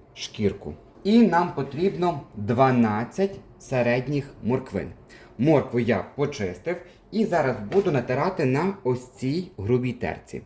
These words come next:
Також можна натерти на комбайні, як вам зручно. Моркву натер. Тепер нагріваємо сковорідку, на яку я вливаю двісті мілілітрів соняшникової рафінованої олії.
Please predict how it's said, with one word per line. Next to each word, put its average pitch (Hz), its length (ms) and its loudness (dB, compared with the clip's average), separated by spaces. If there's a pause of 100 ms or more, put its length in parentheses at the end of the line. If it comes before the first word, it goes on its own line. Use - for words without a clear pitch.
(220)
Також 139 440 -2
можна 113 400 0
натерти 110 480 -2
на 101 160 2
комбайні, 175 640 2 (380)
як 131 320 -2
вам 110 240 -2
зручно. 78 460 -12 (840)
Моркву 110 460 2
натер. 113 480 -2 (420)
Тепер 117 400 -4
нагріваємо 123 720 -6 (360)
сковорідку, 143 720 -6 (200)
на 120 100 4
яку 131 200 2
я 147 80 6
вливаю 131 400 2
двісті 113 440 -2
мілілітрів 113 640 2
соняшникової 90 920 -2 (180)
рафінованої 104 840 0
олії. 101 520 -6